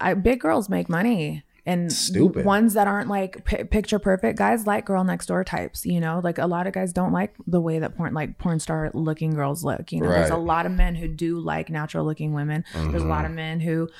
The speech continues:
Speaker 1: like bigger girls, like thicker girls, you know? It
Speaker 2: Right.
Speaker 1: just, everybody has their own thing.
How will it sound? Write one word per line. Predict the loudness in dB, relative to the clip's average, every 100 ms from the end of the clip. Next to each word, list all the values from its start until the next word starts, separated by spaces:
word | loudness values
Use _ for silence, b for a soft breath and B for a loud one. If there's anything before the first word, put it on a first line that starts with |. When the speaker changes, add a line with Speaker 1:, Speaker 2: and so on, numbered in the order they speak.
| B 0
Speaker 1:
like | 2 4
bigger | 2 4 2
girls, | 2 2 2
like | 0 -4
thicker | -4 -4 -4
girls, | -4 -6 -4 -6 -4
you | 0
know? | 2
It | 2
Speaker 2:
Right. | 4
Speaker 1:
just, | 2 2 2
everybody | 2 4 2 2
has | 0 -2
their | 0 0
own | 0 0 -2
thing. | -4 -6 -4 -6